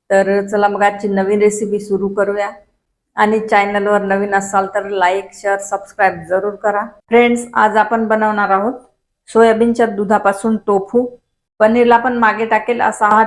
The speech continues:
टेस्टी टोफू लागतो आणि सोयाबीनमध्ये भरपूर मात्रामध्ये प्रोटीन आहे. तर इथे मी अर्धा किलो सोयाबीन घेतली होती आणि सोयाबीनला रात्रभर पाण्यामध्ये भिजवून ठेवलं होतं. तर बघा, पहिले अशा प्रकारे सोयाबीन होती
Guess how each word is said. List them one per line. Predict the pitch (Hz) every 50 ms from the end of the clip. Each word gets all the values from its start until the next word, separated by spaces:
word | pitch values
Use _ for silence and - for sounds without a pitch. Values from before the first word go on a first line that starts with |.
| - - -
टेस्टी | - 208 208 208 - - - 233 226 - -
टोफू | - 208 202 196 - - 220
लागतो | 220 196 185 - - - 220 254 277 - - _ _ _ -
आणि | 196 202 208
सोयाबीनमध्ये | 202 - - 220 214 214 208 233 233 233 226 226 220 214 220 220 220 220 220 220
भरपूर | 208 196 190 170 214 208 190 - - 240 240
मात्रामध्ये | 226 214 214 214 214 220 214 214 214 214 190 208
प्रोटीन | 202 - _ - 208 208 202 208 220 214 208
आहे. | 196 185 190 220 247 _ _ _ _ - -
तर | 214 214
इथे | 226 226 233 247
मी | 240 240 240 240 240
अर्धा | - - - 202 196 214 220
किलो | - - 233 226 226
सोयाबीन | 226 - 220 214 214 214 220 226 220
घेतली | 202 202 196 - 220 220
होती | 214 202 190 - 208 262 285 _ _ _ _ _ _ _ -
आणि | - 196 208 208 208
सोयाबीनला | 208 - 214 208 208 208 208 208 220 214 208 208 214 214 214
रात्रभर | 208 208 202 202 - 202 220 208 196 214 214 262 - _ _ -
पाण्यामध्ये | 196 196 196 196 196 196 196 196 196
भिजवून | 185 185 175 165 196 196 202 196
ठेवलं | - 196 185 185 185 185
होतं. | 180 180 - 247 262 _ _ _ _ _ _ _ -
तर | 180 180
बघा, | 180 190 202 214 214
पहिले | 214 - 220 214 214 214 220 226
अशा | - - 214 - - 214
प्रकारे | - 220 214 196 - 208 208 214
सोयाबीन | 208 - 208 202 196 196 202 214 202
होती | 190 180 185 - 277 320